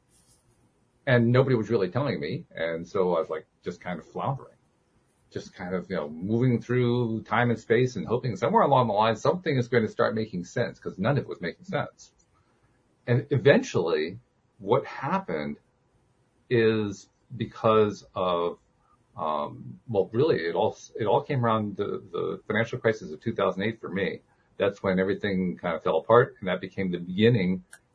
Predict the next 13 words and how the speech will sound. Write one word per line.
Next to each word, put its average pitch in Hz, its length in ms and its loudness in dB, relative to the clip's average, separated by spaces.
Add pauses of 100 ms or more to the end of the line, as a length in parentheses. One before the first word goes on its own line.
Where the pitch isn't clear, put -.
(100)
for 90 520 2
the 110 420 -8
rebirth, 110 520 2
if - 140 -4
you 87 80 -6
will, 78 180 -4
that 92 120 -4
came 90 220 -6
out 117 180 0
of 87 120 -4
it - 160 -6
for 95 80 -10
me. 117 220 -10